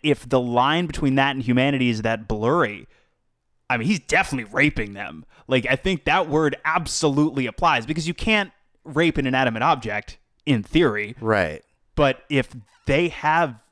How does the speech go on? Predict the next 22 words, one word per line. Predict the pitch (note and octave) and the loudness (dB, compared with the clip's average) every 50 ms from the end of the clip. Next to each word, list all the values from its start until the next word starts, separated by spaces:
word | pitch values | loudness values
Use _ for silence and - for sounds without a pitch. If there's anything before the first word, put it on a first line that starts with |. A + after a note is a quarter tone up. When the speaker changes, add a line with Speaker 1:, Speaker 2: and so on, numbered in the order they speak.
| _ | _
Speaker 1:
some | - - - - - - - - - - - - D#3+ E3 F3+ F#3 E3+ | -14 -12 -10 -10 -8 -8 -8 -8 -8 -8 -4 0 2 2 2 2 0
semblance | - - - E3+ F3+ D#3+ D#3+ D3 C3+ - | -2 -2 -2 -2 0 0 0 0 -2 -2
of | A#2+ - | -4 -6
consciousness | - - D3+ D#3+ D3 - C3 - C3+ A2 - - | -2 0 2 2 2 0 -2 -2 -2 -2 -2 -4
and | G#2 | -6
sentience, | - - F#3+ A#3 A#3 - B2 G#2+ G#2 G2+ G#2 - - - - _ _ _ _ _ | -2 2 2 2 2 2 -2 -6 -8 -10 -12 -12 -14 -14 -16 _ _ _ _ _
they | A#2+ C#3 D#3 | -2 0 0
are | D#3+ E3 | 2 2
no | D#3+ D#3 D3+ D#3 | 2 0 0 0
longer | D3 D#3 E3+ E3+ D3+ C#3+ C#3 C3 | 2 0 0 0 2 0 0 2
inanimate | B2+ C3+ B2+ B2+ B2 A2+ A#2 B2 | 2 2 2 2 0 0 0 0
objects | C#3+ D#3 D3 A#2+ B2+ A#2 A2 - - | 2 2 2 0 0 -2 -2 -2 -2
as | B2 G#2+ A2 | -4 -2 0
we | A#2 B2 | 0 0
understand | - B2 A#2 A2+ A2+ G#2+ - - - C3 B2 B2 A#2+ A#2 A2+ A2 G#2+ - - | 2 2 2 2 2 0 -2 -4 -4 -2 0 2 2 0 0 -4 -6 -6 -2
the | C3 A#2+ | -2 0
idea | G#2+ A2 A2 A2 B2 A#2+ A#2 A2+ | 0 0 -2 -2 0 2 2 2
of | A2 A2 G#2 | 2 2 0
an | A2+ A2 | 0 0
inanimate | G#2+ A2 G#2+ G#2 G2+ G2+ G2+ G2+ | 0 0 0 -2 -4 -6 -4 -2
object. | G#2 G#2+ G2+ G2 G#2 - D#2+ - - - - | -2 -2 -2 -4 -8 -12 -14 -16 -18 -16 -8
Speaker 2:
Right. | A#2+ A2 G#2 F2 D2+ D2+ - | -2 0 0 0 0 -4 -10